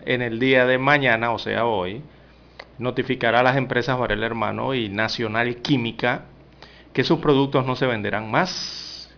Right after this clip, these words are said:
en el Super noventa y nueve, mientras sean propiedad de dicha familia", refiriéndose a la propiedad de la familia Varela.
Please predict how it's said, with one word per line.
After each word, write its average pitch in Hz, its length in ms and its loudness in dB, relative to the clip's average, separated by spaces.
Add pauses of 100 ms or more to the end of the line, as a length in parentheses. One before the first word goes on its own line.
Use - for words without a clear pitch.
en 110 120 -4
el 101 140 -4
Super 120 300 -4
noventa 104 300 -6
y - 20 -8
nueve, 131 340 -2 (480)
mientras 170 320 0
sean 139 220 2
propiedad 117 440 2
de 117 160 -2
dicha 117 300 -2
familia", 107 540 -4
refiriéndose 107 800 -6
a 104 180 -8
la 104 140 -8
propiedad 107 400 -4
de 110 80 -6
la 110 100 -4
familia 104 540 -4 (360)
Varela. 101 500 -6